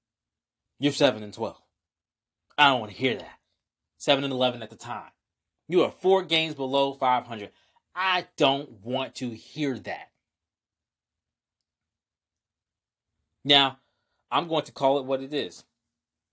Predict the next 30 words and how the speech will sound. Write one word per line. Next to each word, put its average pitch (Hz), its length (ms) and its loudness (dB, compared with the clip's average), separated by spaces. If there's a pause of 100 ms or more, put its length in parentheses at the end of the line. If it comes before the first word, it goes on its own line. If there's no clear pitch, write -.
(300)
There 143 120 6
was 131 160 0
no 151 200 2
part, 147 400 2 (1500)
no 170 220 8
part 147 320 2 (760)
of 139 220 4
the 135 120 0
great 127 580 -2 (880)
LeBron 123 720 0
James. 113 580 -6 (500)
He 143 440 -4
is 139 340 -2 (180)
great. 113 680 -2 (260)
His 139 220 -2
career 131 560 -4
is 139 300 -8
illustrious. 117 600 -8
He's 139 220 -10
one 123 140 -2
of 127 80 -4
the 113 100 -2
top - 400 -4 (100)
three 143 240 -8
players 135 460 -4
to - 180 -14
ever 135 240 -4
play 127 200 -8
the 123 100 -10
game. 113 340 -6